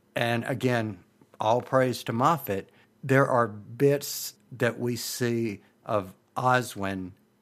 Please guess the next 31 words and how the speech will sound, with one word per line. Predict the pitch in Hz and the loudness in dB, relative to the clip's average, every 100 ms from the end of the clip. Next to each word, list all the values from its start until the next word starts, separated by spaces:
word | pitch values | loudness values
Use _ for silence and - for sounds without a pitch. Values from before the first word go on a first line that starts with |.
| 120 | 0
that | 127 117 | 0 2
we | 123 123 | 0 0
will | 113 117 113 | 0 -2 -2
learn | 117 123 131 127 110 104 101 95 _ _ - | -2 -2 -2 -2 -2 -4 -8 -12 _ _ -4
where | 135 117 | -2 0
she | - 127 | -2 -4
gets | 104 110 123 123 - | -6 0 0 0 -4
those | 120 110 98 | -2 -2 -4
bits | - - 113 101 - - - - | -8 -4 -2 -4 -8 -16 -12 -6
as | 110 95 | -6 -4
we | 107 | -6
go | 98 110 107 | 0 0 0
through | - 110 104 101 - _ | -4 -4 -2 -4 -10 _
series | - - 117 101 92 | -14 -2 0 0 -4
seven. | - 104 90 - - _ _ | 0 0 0 -8 -20 _ _
You | 113 | -4
know, | |
there | 110 113 | 2 2
are | 107 | 0
things | - 123 123 110 | 0 0 -2 -4
that | 117 - | -8 -6
she | - - 135 135 | -4 2 2 4
does | 117 98 92 92 | 2 0 -2 -8
as | 107 107 | -4 -2
a | 98 | -2
character | 95 - 127 127 117 - 90 85 - _ _ _ | -6 -4 0 2 0 -2 -12 -14 -18 _ _ _
that | - 117 113 - - _ _ - | 0 2 0 -2 -20 _ _ -12
we | 107 120 120 | 0 2 2
learn | 117 117 120 113 107 104 98 - _ _ - | 2 2 2 -2 -4 -8 -12 -20 _ _ 0
why | 123 147 | 2 2
she | 139 - 110 101 92 | 0 -2 -2 -2 -6